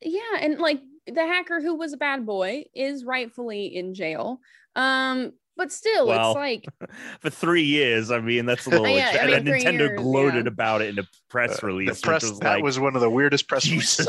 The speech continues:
Speaker 3: I've ever gotten. <laughs>
Speaker 2: fucking Christ." Um, yeah. Um, I mean, look, we could talk about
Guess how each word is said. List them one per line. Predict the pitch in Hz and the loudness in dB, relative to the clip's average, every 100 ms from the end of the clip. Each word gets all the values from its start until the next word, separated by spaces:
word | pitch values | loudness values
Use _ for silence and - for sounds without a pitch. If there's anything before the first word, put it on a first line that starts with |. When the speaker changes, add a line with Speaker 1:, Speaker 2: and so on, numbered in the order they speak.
| 104 | 2
Speaker 3:
I've | 113 | 2
ever | 110 | 0
gotten. | 113 101 180 - | 2 2 0 -2
<laughs> | |
Speaker 2:
fucking | - 151 170 - | -2 0 0 0
Christ." | 156 156 156 151 143 117 110 - _ - - - - - | 0 2 2 2 0 0 -4 -14 _ -20 -20 -20 -12 0
Um, | 110 107 101 95 95 _ _ - | 2 4 2 0 -8 _ _ -6
yeah. | 107 107 87 82 92 _ _ _ - | 0 2 0 -2 -12 _ _ _ -6
Um, | 95 104 101 98 90 90 95 - | -2 2 2 0 -2 -8 -14 -6
I | 117 | -4
mean, | 117 101 95 | 0 -2 -2
look, | 101 92 82 | -4 -4 -4
we | 85 | -10
could | 87 90 | -10 -4
talk | 101 87 | -2 -2
about | - 85 78 71 | -4 -4 -2 -4